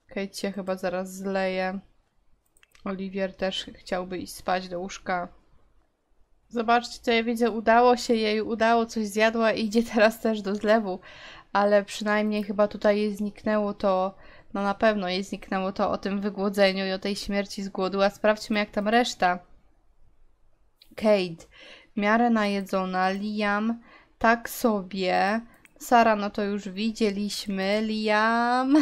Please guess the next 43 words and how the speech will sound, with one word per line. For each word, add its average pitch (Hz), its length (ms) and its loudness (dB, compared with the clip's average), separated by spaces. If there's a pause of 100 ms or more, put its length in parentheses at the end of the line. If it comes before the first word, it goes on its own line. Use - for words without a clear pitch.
(140)
<laughs> 208 220 -4
tutaj 202 380 -2
leży, 202 380 -4 (640)
tutaj 196 320 -4
leży 196 300 -6
tyłkiem 196 440 -8
do 190 100 -6
góry 214 380 -4
i 208 340 -6 (140)
Lily 208 380 -4
też 427 440 2
całkiem 269 440 2
najedzona, 285 480 2
więc 226 180 -2
słuchajcie, 254 420 0 (400)
znowu 349 480 2
nie 254 260 0
jest 277 160 0
z - 20 -20
nim 220 140 -2
tak 247 220 -2
źle, 185 200 -2
jak 196 200 0
sądziłam. 254 760 0 (380)
Dobra, 208 280 2
postanawiam 233 680 4
wprowadzić, 214 640 2
e, 208 400 2
zmianę, 202 500 2
<laughs> 214 40 4
dlatego 247 560 4
że 208 500 0
oni 214 300 0
się 202 160 -8
czują 202 340 -2
zdecydowanie 196 640 -2
zbyt 190 220 -4
dobrze, 202 260 0
bo 185 100 -4
ciągle 254 320 0
sobie 226 240 -2
coś 220 140 -6
smażą. 180 680 -2